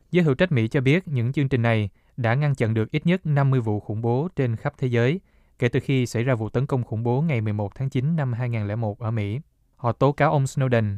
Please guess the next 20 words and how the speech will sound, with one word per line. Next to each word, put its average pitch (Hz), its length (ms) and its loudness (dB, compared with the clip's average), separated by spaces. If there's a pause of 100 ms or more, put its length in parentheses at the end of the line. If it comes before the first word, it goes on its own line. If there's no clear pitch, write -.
đã 113 100 0
làm 120 260 2
yếu 135 160 2
đi 143 180 0
khả 120 160 -6
năng 131 160 -2
của 135 120 -4
họ 104 260 -2
trong 127 180 -4
việc 113 160 -4
phá 139 220 -4
vỡ 117 200 -2
những 117 160 -4
âm 127 140 -2
mưu 123 140 0
khủng 107 220 -6
bố 117 180 -2
trong 139 160 -4
tương 113 180 -4
lai. 110 240 -2